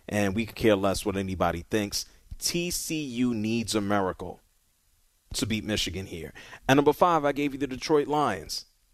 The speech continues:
How about this? The way they started the season versus where they're at right now, with an opportunity to legitimately get into the playoffs. With their last game of the season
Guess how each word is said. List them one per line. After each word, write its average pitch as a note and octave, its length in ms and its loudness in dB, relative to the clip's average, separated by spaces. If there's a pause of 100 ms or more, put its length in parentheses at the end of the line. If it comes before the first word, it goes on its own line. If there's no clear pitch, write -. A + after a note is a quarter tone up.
How E3+ 180 6
about D#3 340 0
this? C#3 180 0
The - 140 -2
way D3+ 200 6
they D#3+ 140 2
started C#3+ 480 0
the B2+ 60 -10
season A2+ 420 -2
versus G#2 420 -2
where A#2+ 220 2
they're C#3+ 160 2
at A#2+ 220 0
right A2+ 260 2
now, F#2+ 360 -2 (300)
with G#2+ 140 0
an A#2+ 80 4
opportunity C3 760 0
to - 120 -2
legitimately C3 720 0
get C3 180 4
into C3 200 -2
the A#2 100 -2
playoffs. F#2 600 0 (280)
With A2 160 2
their A#2+ 180 4
last D3 760 0
game D3 340 2
of C3 80 0
the A#2+ 80 0
season G#2 540 -2